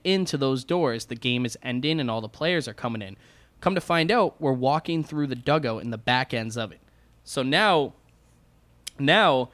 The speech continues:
Manny is right in front of me, as well as, like, Derek Lowe, Pedro Martinez, you know, all these big players that I remember growing up. It wa-, it was so cool. But Manny went up to me, shook my hand,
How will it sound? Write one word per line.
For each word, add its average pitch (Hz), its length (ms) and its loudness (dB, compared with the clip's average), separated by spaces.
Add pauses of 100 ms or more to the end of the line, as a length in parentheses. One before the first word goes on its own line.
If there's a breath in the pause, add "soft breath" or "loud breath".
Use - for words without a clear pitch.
(460 soft breath)
Manny 190 480 2
is 139 200 0
right 135 180 2
in 202 60 -6
front 139 240 0
of 117 60 -2
me, 117 180 -2 (180)
as 127 220 -6
well 127 280 0
as, 123 200 -4
like, 107 280 -8 (200)
Derek 135 340 0
Lowe, 127 480 0
Pedro 127 400 -2
Martinez, 120 1120 -4 (340 loud breath)
you 143 80 -2
know, 139 80 -2
all 175 160 4
these 196 260 -4
big 160 360 -2
players 151 500 0
that 120 320 -4
I 135 100 0
remember 135 480 0
growing 131 420 0
up. 123 120 -2
It 110 80 -8
wa-, 135 80 -6
it 135 160 -6
was 143 140 -4
so - 460 0
cool. 147 400 -2 (260 loud breath)
But 139 320 4
Manny 185 320 4
went 202 180 0
up 156 120 0
to - 120 -4
me, 143 140 0
shook 160 340 -4
my 165 200 0
hand, 135 500 0